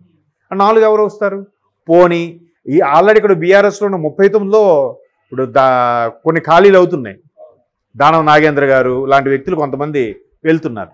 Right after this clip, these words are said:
మరి వాళ్ళ, వాళ్ళ ఫిగర్ ఎంతమంది వెళ్ళిపోయినట్టు already కాంగ్రెస్లోకి? అప్పుడు మళ్ళీ ఇంకా మ్యాజిక్ ఫిగర్కి వీళ్ళు ఎంతమంది కావాలి? పోతే ఈ అనుమానాలన్నీ ఎందుకు వస్తున్నాయంటే పొంగులేటి శ్రీనివాసరెడ్డి గారు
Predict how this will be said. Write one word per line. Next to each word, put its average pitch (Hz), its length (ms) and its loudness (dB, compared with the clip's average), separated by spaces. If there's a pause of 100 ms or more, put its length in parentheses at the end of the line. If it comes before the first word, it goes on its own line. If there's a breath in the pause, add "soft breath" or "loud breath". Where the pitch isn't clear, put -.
మరి 165 140 0
వాళ్ళ, 180 380 2
వాళ్ళ 165 280 -2
ఫిగర్ 175 440 -4
ఎంతమంది 170 380 -10
వెళ్ళిపోయినట్టు 160 400 -10
already 147 260 -4
కాంగ్రెస్లోకి? 143 720 -12 (320 soft breath)
అప్పుడు 190 220 4
మళ్ళీ 185 220 4
ఇంకా 185 160 2
మ్యాజిక్ 175 340 0
ఫిగర్కి 180 280 -2
వీళ్ళు 151 160 -4
ఎంతమంది 156 340 -6
కావాలి? 143 440 -4 (1080)
పోతే 113 640 -12 (300)
ఈ 135 140 -2
అనుమానాలన్నీ 233 680 0
ఎందుకు 208 280 -2
వస్తున్నాయంటే 165 960 -4 (320)
పొంగులేటి 226 380 2
శ్రీనివాసరెడ్డి 175 600 -8
గారు 135 480 -6